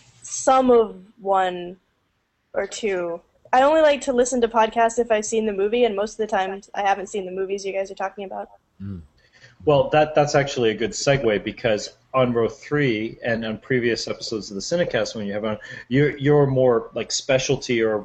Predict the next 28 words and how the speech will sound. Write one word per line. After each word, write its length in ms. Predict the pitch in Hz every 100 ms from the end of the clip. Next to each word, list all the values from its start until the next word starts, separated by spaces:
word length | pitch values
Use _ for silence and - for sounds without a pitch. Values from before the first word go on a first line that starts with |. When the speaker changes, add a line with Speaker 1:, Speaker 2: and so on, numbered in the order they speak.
| 101
Speaker 3:
or, 320 | 104 104 101
or 220 | 101 101
your 300 | 98 110 101
enthusiasm, 1000 | 104 101 - - 143 139 117 104 - 107
Jandy, 400 | 110 101 98 98
tends 300 | - 107 98
towards, 800 | 107 101 104 104 95 - - - _ -
um, 380 | 98 95 92 92 _
silent 480 | - - 110 110 107 _ _
film 480 | 120 110 104 101 104
and 360 | 107 101 98 95
fifties, 580 | - 127 131 123 123 -
forties, 360 | - 127 117
fifties 420 | - 131 - 131 135
era 280 | 135 135 135
cinema. 480 | - 139 139 147 - _ _ -
Speaker 1:
Thirties, 280 | 269 277 262
forties, 320 | 254 247 240
fifties, 400 | 233 233 233 240 - 247
studio 380 | - 320 294 240
era, 440 | 208 202 202 208 -
I 120 | 226
like 160 | 214
to 80 | 220
say. 460 | - 214 233 262 - - - - -
<laughs> 360 | 330 220 - 277 - - _ _ _ _ _ _ _ _ _ - _ _ _ 139
Speaker 3:
And 400 | 135 127 113 143 -
you've, 500 | 147 151 151 139